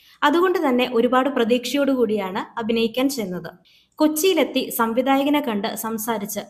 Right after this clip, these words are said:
ഫോട്ടോഷൂട്ടൊക്കെ നടത്തി അവിടെ നിന്നിറങ്ങി. എന്നാൽ വൈകുന്നേരമായപ്പോൾ അവർ വീണ്ടും വിളിച്ചു. സംവിധായകൻ ഉൾപ്പെടെ എല്ലാവരും വരുന്നുണ്ട്, പരസ്പരം പരിചയപ്പെടാമെന്നും പറഞ്ഞു.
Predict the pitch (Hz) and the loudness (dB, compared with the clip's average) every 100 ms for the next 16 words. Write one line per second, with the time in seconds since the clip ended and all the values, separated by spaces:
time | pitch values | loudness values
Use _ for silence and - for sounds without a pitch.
0 | _ 285 302 349 349 294 233 233 226 185 | _ 4 4 4 0 -2 -2 -2 -4 -6
1 | - 254 - 220 226 240 220 196 175 175 | -6 -6 -4 -2 0 -2 -2 -6 -8 -10
2 | - _ _ - - 320 349 381 302 269 | -14 _ _ -20 -2 2 4 4 6 4
3 | 269 294 294 269 214 196 208 208 226 254 | 4 4 4 4 2 0 -2 -2 0 2
4 | 262 226 226 247 220 190 - - _ _ | 0 0 -2 -2 -2 -4 -8 -14 _ _
5 | - - 311 339 339 349 339 285 220 240 | -2 2 4 4 4 4 4 4 4 2
6 | 247 233 240 254 269 262 214 196 196 180 | 2 0 2 4 6 4 2 -2 -6 -6
7 | 175 - 285 302 302 320 339 311 240 240 | -8 0 2 2 0 0 0 2 2 2
8 | 277 277 226 202 202 233 220 185 175 | 0 0 0 0 -2 -4 -4 -6 -8